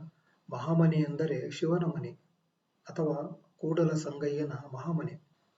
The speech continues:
ಮಹಾಮನೆಯಲ್ಲಿ ಶಿವಭಕ್ತರು ಸೇರಿ ಶಿವಚಿಂತನೆ, ಶಿವಾನುಭವ ಮಾಡುತ್ತಿದ್ದರಿಂದ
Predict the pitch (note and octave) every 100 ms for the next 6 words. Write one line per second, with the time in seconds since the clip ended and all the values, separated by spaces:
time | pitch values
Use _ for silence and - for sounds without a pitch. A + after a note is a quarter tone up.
0 | - C3 - G3+ F#3+ F#3 E3+ F3+ F3 E3
1 | - E3 E3 D#3+ - E3 - D3 D3+ D3+
2 | - - D#3+ E3+ E3+ E3 E3 D#3 D#3+ E3
3 | - _ _ _ - C#3+ D3+ E3 E3 D#3
4 | D3 C#3+ D3+ - - _ _ C3 C3 B2+
5 | B2 B2 A#2